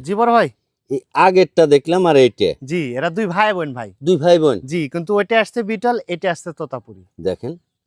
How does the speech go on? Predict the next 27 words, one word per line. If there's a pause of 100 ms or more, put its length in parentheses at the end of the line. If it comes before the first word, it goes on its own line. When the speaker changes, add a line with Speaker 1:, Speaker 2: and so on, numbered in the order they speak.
(800)
Speaker 2:
গেটআপ
দেখেন,
Speaker 1:
জি,
Speaker 2:
নাক,
Speaker 1:
জি।
Speaker 2:
কান,
মুখ
এবং (180)
টোটাল
ছাগলের
গেটআপ
দেখেন। (920)
এই
দেখেন, (180)
এই
যে
পাশেরটা,
ভাই,
এটা
একটু
সোজা
করে
ধরেন। (100)
এই
দেখেন, (340)
একেবারে। (420)
ভাই।